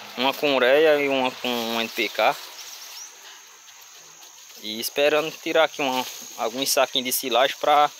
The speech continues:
ajudar a esses animais quando tiverem que esperar, né? Sete dias, cinco dias pra completar o rodízio do, dos piquetes. Eu ter uma silagem, ter um capinhaçu de boa qualidade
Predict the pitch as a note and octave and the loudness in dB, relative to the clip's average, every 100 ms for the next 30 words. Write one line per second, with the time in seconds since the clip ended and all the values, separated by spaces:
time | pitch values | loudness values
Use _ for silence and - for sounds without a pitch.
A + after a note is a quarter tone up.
0 | - - - - - B2 A#2+ C#3 A#2+ B2 | -20 -20 -18 -14 -6 -4 -4 0 4 6
1 | D3 - - - G#2+ A2 A#2 A#2+ A#2+ A#2 | 4 0 -18 -14 -8 -6 -4 -2 0 0
2 | A#2 B2 - C#3 D3 D3 - - - - | 0 0 0 0 0 -6 -10 -20 -20 -20
3 | - - - C#3+ C3+ C3 - B2+ - C3 | -20 -20 -8 -2 2 0 -2 -8 0 2
4 | A2 G2 C3+ - G#2 - G#2 A#2+ A2 A2 | 4 2 0 0 0 -2 -4 -2 -2 -2
5 | - G2+ A#2+ - B2 - B2 B2+ A#2 A#2 | -6 -6 -6 -2 -2 -2 -2 0 2 2
6 | A2+ G2+ G#2 G#2 G2 G2+ F#2+ G2+ - A2+ | 0 -2 -6 -8 -8 -8 -6 -6 -4 -6
7 | - B2+ D3+ D#3 - D3+ D3+ - A#2 A2+ | -2 -2 0 -4 -2 0 -2 -4 -6 -4
8 | A#2 A2 B2 A#2+ - G#2+ G2+ G2+ G2+ G#2 | -2 2 2 2 -2 -4 -2 -2 -2 -2
9 | F#2+ - G2+ G2 - - - - - - | -4 -4 -6 -8 -12 -18 -16 -16 -16 -16
10 | - - - - G2 G#2+ G#2 G#2 - G#2+ | -16 -18 -18 -18 -10 -4 2 2 2 0
11 | G2+ F#2+ G#2 C#3 | 2 2 2 2